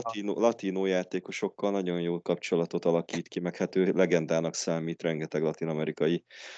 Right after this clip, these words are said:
számára. És, ö,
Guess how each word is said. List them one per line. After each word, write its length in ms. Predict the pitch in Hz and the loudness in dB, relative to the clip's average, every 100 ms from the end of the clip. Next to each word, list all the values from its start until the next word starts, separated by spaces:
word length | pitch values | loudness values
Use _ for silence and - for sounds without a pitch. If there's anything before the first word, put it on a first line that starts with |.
| - - | -16 -4
számára. 800 | - 90 82 175 85 95 98 - _ _ - _ _ _ _ _ _ | 4 4 4 2 4 4 2 -4 _ _ -20 _ _ _ _ _ _
És, 280 | - 98 - | 4 4 6
ö, 340 | 120 117 117 | 10 10 10